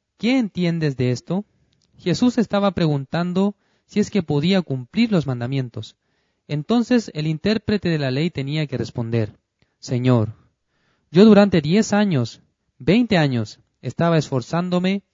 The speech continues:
para cumplir los mandamientos, pero nunca pude hacerlo. Soy pecador. Tenga misericordia de mí,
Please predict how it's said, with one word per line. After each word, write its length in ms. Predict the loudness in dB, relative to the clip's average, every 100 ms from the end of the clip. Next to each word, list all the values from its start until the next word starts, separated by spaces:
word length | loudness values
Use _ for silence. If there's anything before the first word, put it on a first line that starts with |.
| _ _ _ -6
para 180 | -4
cumplir 460 | -2 -4 -4 -2 0
los 160 | 0 -2
mandamientos, 680 | -4 -4 -6 -8 -12 -14 _ _ _ _
pero 180 | 2 2
nunca 360 | 2 0 -4
pude 260 | -2 -2 -2
hacerlo. 500 | -2 -4 -6 -8 -12 _ _ _
Soy 300 | -4 0 0
pecador. 580 | -4 -8 -2 -2 -2 -8 _ _ _ -4
Tenga 360 | -2 0 -2
misericordia 640 | -2 -4 -8 -6 -6 -4 -4
de 120 | -4
mí, 320 | -4 -4 -6